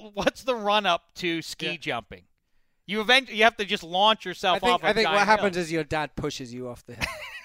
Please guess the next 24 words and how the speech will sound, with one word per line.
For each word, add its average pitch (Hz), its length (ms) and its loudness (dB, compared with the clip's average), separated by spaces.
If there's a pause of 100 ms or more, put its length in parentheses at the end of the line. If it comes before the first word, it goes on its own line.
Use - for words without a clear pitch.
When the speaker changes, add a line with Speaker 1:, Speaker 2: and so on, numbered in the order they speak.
(180)
Speaker 1:
<laughs> 214 460 -6 (260)
Speaker 2:
Off 175 160 -8
you 214 80 -10
go. 247 320 6 (640)
Oh, 269 460 10
that 254 160 0
didn't 254 160 -8
go 175 120 0
well. 156 160 -2
Speaker 1:
Oh, 240 200 6
before 277 420 -10
you 214 140 -6
go, 127 240 -4
Ike, 98 180 -14
I'm 131 140 -8
sorry. 101 360 -10
And 110 120 -16
Jonah 135 280 -8
Carey, 117 640 -8
uh, 107 260 -8
is, 113 320 -16
is 117 160 -18
coming 123 300 -14
up, 113 140 -8